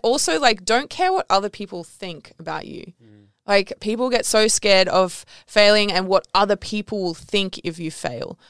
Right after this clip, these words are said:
Speaker 1: But if you, if you, if something goes wrong, just take it as a learning lesson and then just pivot and do something different. Like, you don't have to fear the business not going well for a couple of months or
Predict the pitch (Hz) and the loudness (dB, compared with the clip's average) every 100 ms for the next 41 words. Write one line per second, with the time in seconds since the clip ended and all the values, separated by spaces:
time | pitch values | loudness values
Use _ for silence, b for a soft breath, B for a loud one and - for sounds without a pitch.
0 | b b _ _ - 220 196 _ 226 214 | b b _ _ 2 4 4 _ -4 -4
1 | 214 233 262 269 262 - - _ _ _ | -4 0 0 0 -2 -6 -8 _ _ _
2 | _ _ _ _ _ 220 208 226 240 233 | _ _ _ _ _ -6 -2 0 0 0
3 | 226 254 269 277 240 220 185 196 240 247 | 0 2 2 2 2 2 2 2 0 -4
4 | - - 247 240 208 202 196 220 247 214 | -4 -2 -2 -4 -2 0 2 2 0 0
5 | 185 185 190 202 190 202 196 190 - - | 0 0 -2 -4 -2 -2 -2 -4 -8 -4
6 | 254 190 170 - b b - 208 220 240 | 0 0 0 -4 b b -4 -2 0 -2
7 | 247 226 196 226 - 175 147 - 190 - | -2 -4 0 -2 0 -4 -4 -2 -2 -2
8 | 202 220 220 220 233 - 240 - - 208 | 0 0 0 -4 -4 -6 -8 -8 -4 2
9 | 202 196 196 B B - 180 196 202 208 | 4 4 2 B B -16 -4 -2 0 -4
10 | 214 190 - - 196 202 202 196 190 185 | -4 -6 -10 2 4 4 0 4 6 6
11 | 190 - 190 190 196 196 190 185 180 180 | 2 0 0 0 -2 -2 -2 0 0 0
12 | - 180 165 | -4 -2 -2